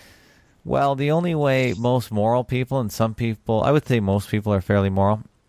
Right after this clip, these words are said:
to get them to go along, you just tell them that no one will die as portrayed. So even if it does come unraveled and it does get out,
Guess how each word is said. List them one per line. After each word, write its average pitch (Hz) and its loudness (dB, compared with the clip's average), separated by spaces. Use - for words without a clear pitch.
to 117 0
get 139 2
them 135 2
to 131 2
go 127 4
along, 123 4
you 117 0
just 104 -4
tell 104 4
them 101 0
that - -6
no 101 2
one 98 2
will 92 0
die 95 2
as 95 -2
portrayed. 107 0
So - -4
even 175 0
if 151 0
it - -2
does 170 0
come 123 -2
unraveled 101 0
and 110 0
it 113 -6
does 185 0
get 107 0
out, 90 0